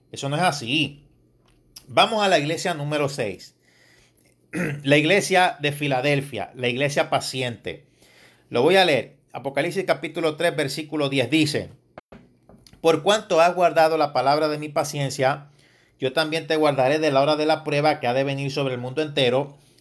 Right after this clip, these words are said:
para probar a los que moran sobre la tierra". Filadelfia quiere decir amor fraternal. El Señor conocía las obras de esta iglesia, que eran buenas y llenas de amor, y que el enemigo no descansaba para hacer que la bendición de la iglesia no diera fruto.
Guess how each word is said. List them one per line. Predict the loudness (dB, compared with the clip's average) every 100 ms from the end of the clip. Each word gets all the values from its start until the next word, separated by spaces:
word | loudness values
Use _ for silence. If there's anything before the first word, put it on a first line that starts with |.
| _
para | 2 2 2
probar | 0 2 4
a |
los | 2 0
que | -2
moran | 0 0 2
sobre | -2 -2 -4
la | -4
tierra". | 0 0 0 -4 -12 _ _ _ _ _ _ -8
Filadelfia | -2 2 4 2 2 0 0
quiere | -2 -2
decir | -2 -2 0
amor | 0 0 -4 -2
fraternal. | -2 -2 -4 -2 -2 -2 -2
El | -4 -2
Señor | -4 -4 -6
conocía | -4 -4 -4 0 2
las | 2 2
obras | -2 0 -2
de |
esta | -4 -6
iglesia, | -2 -2 0 0
que | 0
eran | -2 0
buenas | -2 0 -2
y | -2
llenas | -2 0
de | 0
amor, | 0 -2
y | -2
que | 0
el | 0
enemigo | -2 -6 -8 -4 -4
no | -2
descansaba | -2 -2 -2 0 4 4 4 0 -8 _ _ _
para | 0 2 2
hacer | -2 -2 -2 -2 -2 2 2 0
que | -2
la | -2
bendición | -2 -6 -8 -8 -4
de |
la | -4
iglesia | -2 -2 0 0 -2
no | -2 -4 0
diera | 2 2 0
fruto. | -2 -4 -4 -10